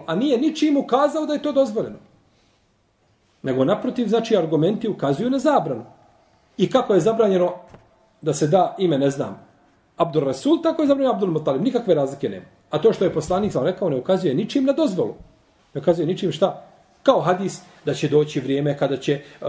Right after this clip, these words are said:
ovaj, ne znam, biti mir na zemlji. Kaže da će dvije žene putovati same iz Jemena do krajnjeg sjevera. Neće se bojati nikoga osim Allaha i vuka za svoje stado. Je li to dokaz da žena može putovati bez mahrema?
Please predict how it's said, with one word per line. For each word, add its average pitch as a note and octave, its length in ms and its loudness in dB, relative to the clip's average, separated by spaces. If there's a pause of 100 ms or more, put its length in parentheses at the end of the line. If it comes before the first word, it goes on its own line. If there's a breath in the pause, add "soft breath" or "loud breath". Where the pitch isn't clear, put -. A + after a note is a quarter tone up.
(240)
ovaj, B2+ 300 0
ne C3+ 100 0
znam, C3 240 0
biti D3+ 220 0
mir D3+ 400 2
na C#3+ 120 2
zemlji. D#3+ 340 0
Kaže C3+ 260 -4
da B2 80 -4
će C3 200 -4
dvije D3 380 -2
žene F#3 340 -2
putovati F#3 520 -2
same F#3+ 500 -4
iz D3 340 -6
Jemena A3 400 0
do A#3 140 4 (240)
krajnjeg G3+ 460 2
sjevera. A#3 440 0 (260 loud breath)
Neće F#3+ 300 0
se F3 140 -2
bojati F#3+ 360 0
nikoga F#3+ 280 2
osim D#3+ 260 -2
Allaha E3+ 340 0
i D#3 60 0
vuka D3 260 -4
za A#2+ 100 -4
svoje B2 220 -2
stado. A2 300 -8 (460)
Je C#3 80 0
li B2+ 60 -4
to D#3+ 60 4
dokaz F3 300 2
da C3+ 80 -2
žena D3 180 0
može D3 200 0
putovati C#3+ 260 -2
bez A2+ 100 -2
mahrema? C#3 300 -6